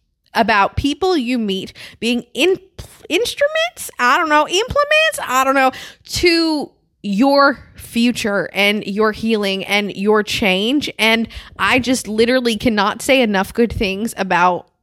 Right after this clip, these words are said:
about the Father's house. Like, truthfully, I, the first time I ever came, I was met with such open, warm arms, like, loved in a way I've never been accepted on. Like, it was just truthfully amazing.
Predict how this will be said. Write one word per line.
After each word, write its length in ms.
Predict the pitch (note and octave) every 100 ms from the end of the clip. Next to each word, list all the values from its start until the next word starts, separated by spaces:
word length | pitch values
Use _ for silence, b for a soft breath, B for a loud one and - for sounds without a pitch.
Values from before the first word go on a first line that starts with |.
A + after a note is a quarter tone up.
| _
about 520 | - A3+ G3+ G3 - _ _
the 140 | G3 B3
Father's 340 | A3 G#3+ A3+
house. 260 | F#3 C#3 -
Like, 140 | F#3
truthfully, 580 | - C4 - A3+ F#3+ F3+ B B B _
I, 300 | A3+ A#3+ A#3+
the 120 | G#3+
first 280 | A#3 C4+ -
time 160 | E4 C#4+
I 80 | B3+
ever 240 | G#3+ A3+
came, 340 | - A#3 G#3 -
I 120 | F#3
was 200 | G3+ G#3
met 240 | G#3 G#3
with 180 | G3 G3
such 420 | - G3+ F#3+ - - _ -
open, 560 | A3 - A#3 A3+ B3+ - b b _
warm 600 | G#3 G3+ G3+ A3 A3+ A#3+ -
arms, 420 | G3 G3 A3 A#3
like, 140 | G#3+ - B B
loved 420 | A3 A#3 B3 A#3+
in 100 | E4+
a 60 | F#4
way 400 | B3 A3 A3 A3+
I've 320 | G3 G#3 G#3
never 640 | A3+ C4 B3+ D#4+ D4 B3+
been 280 | G#3 A#3 A#3
accepted 640 | G#3 G3+ - B3+ - C4+
on. 260 | C4+ C4 A#3+
Like, 160 | A#3 - B B
it 180 | - D4
was 220 | G4 F#4+
just 300 | - A#3+ -
truthfully 520 | - A#3+ - A3 A3
amazing. 640 | G#3 F#3+ E3+ A3 B3 D#4